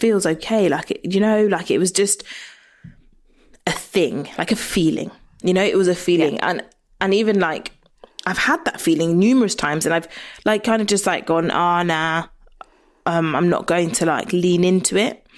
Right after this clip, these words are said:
Speaker 2: Yeah.
Speaker 1: Um, and I haven't regretted it. So it's not to say that if you don't follow your instinct, the immediate
Speaker 2: It's a
Speaker 1: thing is that you're
Speaker 2: disaster.
Speaker 1: going to regret it.
Speaker 2: Yeah.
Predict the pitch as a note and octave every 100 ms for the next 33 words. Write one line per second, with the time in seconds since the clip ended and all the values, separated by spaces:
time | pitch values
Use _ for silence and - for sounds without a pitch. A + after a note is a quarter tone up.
0 | - D#3 D3 - - _ F#3 F3 E3 D#3+
1 | D#3+ - - _ _ _ _ _ - G#4+
2 | C5 D#3 F3 A#3+ - - G3 - - C4
3 | B3+ F#4+ - B3+ C4+ F#3+ A#3 G3 A3 A3
4 | A3 F3+ F3+ G3+ - D3 - - E3 F3
5 | F3 G3+ E3+ F#3+ A3 F#3+ F3+ - F3+ F#3
6 | F3 F3 D#3+ D#3+ A3 G#3 - F3+ D3+ C#3+